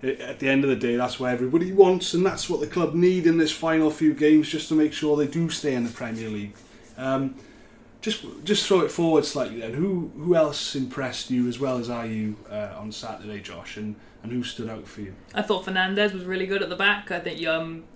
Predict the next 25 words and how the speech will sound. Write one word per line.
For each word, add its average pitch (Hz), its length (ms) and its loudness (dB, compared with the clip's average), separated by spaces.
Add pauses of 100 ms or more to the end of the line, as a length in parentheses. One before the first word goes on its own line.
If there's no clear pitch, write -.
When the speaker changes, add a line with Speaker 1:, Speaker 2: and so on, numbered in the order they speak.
(120)
Speaker 2:
Will 180 140 -2
did 170 140 -6
an 165 100 -6
interview 165 380 -6
with 156 140 -4
him, 151 360 -10
uh, 151 300 -6
we 165 120 -8
published 165 380 -8
on 160 100 -8
Wales 156 200 -8
Online 156 280 -8
last 175 260 -4
week, - 360 -8
and 160 340 -6 (920)
he 196 120 -4
has, 196 180 0
he's, 190 280 -4
all 214 180 6
season 220 320 0
he's 185 120 -4
been 165 120 -6
consistent. 175 500 -6
He's 170 180 -8
been, 175 460 -4